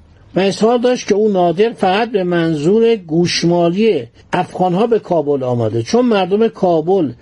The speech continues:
در برابر او به مقاومت برخاستن وادار شده آنها را گوشمالی دهد. به امپراتور هند ابراز ارادت می‌کنه و جالبه که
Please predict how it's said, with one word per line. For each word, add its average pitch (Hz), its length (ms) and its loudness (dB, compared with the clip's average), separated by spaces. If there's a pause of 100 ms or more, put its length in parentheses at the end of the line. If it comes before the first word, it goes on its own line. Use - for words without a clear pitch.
(460)
در 180 220 2
برابر 175 520 0
او 175 140 4
به 170 140 0
مقاومت 165 580 0
برخاستن 165 840 -2
وادار 185 540 0
شده 202 580 0 (160)
آنها 185 320 0
را 247 120 2
گوشمالی 185 1000 0
دهد. 123 760 -2 (640)
به 202 120 2
امپراتور 208 640 0
هند 196 600 0
ابراز 196 560 0 (480)
ارادت 180 560 0
می‌کنه 113 800 -2 (340)
و 196 160 0
جالبه 214 520 0
که 247 540 0